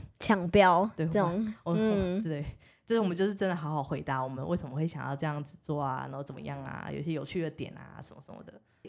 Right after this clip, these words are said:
Speaker 2: 我那时候是第一次跟对方见面，就实体见面这样。嗯，他好像才完全的放下那个防备心。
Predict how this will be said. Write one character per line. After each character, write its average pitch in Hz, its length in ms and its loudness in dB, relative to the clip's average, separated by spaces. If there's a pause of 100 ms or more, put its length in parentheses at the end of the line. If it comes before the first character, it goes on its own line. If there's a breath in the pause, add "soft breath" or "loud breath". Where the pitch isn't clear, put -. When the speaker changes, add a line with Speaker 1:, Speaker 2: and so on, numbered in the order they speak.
(140)
Speaker 2:
我 208 140 4
那 277 100 4
时 254 120 2
候 202 80 4
是 214 80 -4
第 190 160 -4
一 180 40 0
次 185 140 2
跟 160 240 -2
对 160 140 0
方 147 200 -8
见 - 200 -8
面， - 180 -14 (260)
就 202 160 4
实 156 160 2
体 147 140 -6
见 - 240 -10
面 - 180 -16
这 - 60 -14
样。 - 180 -14 (160)
嗯， - 60 -20 (140)
他 214 340 2
好 151 240 2
像 196 260 2
才 87 460 -4 (160)
完 156 300 0
全 156 260 -2
的 143 220 -2
放 165 300 0
下 127 520 0
那 170 120 -8
个 87 340 -6
防 - 180 -8
备 143 180 -2
心。 - 420 -10